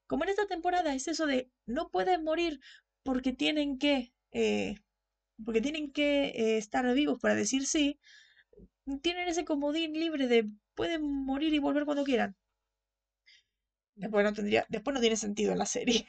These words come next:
<laughs> el resto de la serie. Pero acá sí. Después, esta parte que siempre le dan a Sam la misma respuesta. Este momento de Sam preguntando, "¿Por qué yo?".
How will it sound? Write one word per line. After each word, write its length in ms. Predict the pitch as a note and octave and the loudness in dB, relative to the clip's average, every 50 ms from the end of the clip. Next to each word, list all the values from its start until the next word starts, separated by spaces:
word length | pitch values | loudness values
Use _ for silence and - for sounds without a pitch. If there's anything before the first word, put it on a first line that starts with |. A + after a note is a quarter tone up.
| - - | -10 -20
<laughs> 100 | - _ | 0 _
el 160 | D4 - - | 2 2 2
resto 180 | A3 G#3 - G#3 | -2 -4 -4 -4
de 60 | G#3+ | -4
la 60 | G#3+ | -4
serie. 320 | G3+ A3+ - - - - - _ _ _ _ _ _ _ _ _ | -4 -6 -8 -8 -10 -14 -18 _ _ _ _ _ _ _ _ _
Pero 140 | - G#3 | -2 0
acá 140 | G3+ B3 - | 2 2 2
sí. 240 | - A#3 G#3 G#3 - _ _ - - - - _ _ _ _ _ _ _ _ _ _ _ _ _ - _ _ _ _ _ _ _ _ _ _ _ _ | 2 2 -2 -2 -6 _ _ -16 -16 -16 -18 _ _ _ _ _ _ _ _ _ _ _ _ _ -20 _ _ _ _ _ _ _ _ _ _ _ _
Después, 680 | B3 A#3 A#3+ C#4+ C#4+ C#4+ D4 D4+ D#4+ D4+ - - - - _ _ _ _ _ _ _ _ _ _ _ _ _ _ _ _ | -6 -4 0 2 4 4 4 4 2 2 -2 -4 -6 -10 _ _ _ _ _ _ _ _ _ _ _ _ _ _ _ _
esta 220 | - A3+ - G#3 | -8 -4 -4 -2
parte 280 | G#3 A3 G#3+ G#3+ A3 G#3 | -2 -2 -2 -2 -2 -2
que 100 | A#3 B3 | -2 -4
siempre 280 | - F#4+ G4 F#4+ F4+ D#4+ | -2 0 0 0 0 0
le 60 | D#4+ | 0
dan 100 | D#4 D4+ | 0 0
a 40 | C4 | -2
Sam 160 | - C#4+ C4 A#3+ | -4 -4 -4 -2
la 60 | A#3 | 0
misma 240 | B3 B3 D4 D4 A3 | 0 2 4 4 4
respuesta. 760 | A3 A#3 - - - G#3+ G#3+ G#3 - - - - - - _ _ _ _ _ _ | 4 2 -4 -4 -2 -2 -2 -2 -4 -4 -4 -4 -4 -6 _ _ _ _ _ _
Este 200 | A#3 G#3+ - B3 | -12 -6 -4 -2
momento 380 | A#3 A3 A3+ A3+ A#3 A#3 B3+ A#3+ | -2 -2 -4 -6 -6 -2 0 0
de 200 | A3 G#3+ G#3 - - - - - _ _ _ _ | 0 0 -2 -6 -14 -20 -20 -20 _ _ _ _
Sam 220 | - - B3 A#3+ A#3 | -6 -4 -2 -2 0
preguntando, 460 | B3 A#3+ A#3 A3+ A3+ A3 A3 - - | 0 0 2 0 -2 -2 -4 -6 -8
"¿Por 180 | _ C4+ C4 C4+ | _ -6 -6 -4
qué 140 | - E4+ E4 | -2 -2 0
yo?". 420 | - - - A3 G#3+ G3+ G#3 G#3 | 0 2 2 2 0 0 -2 -6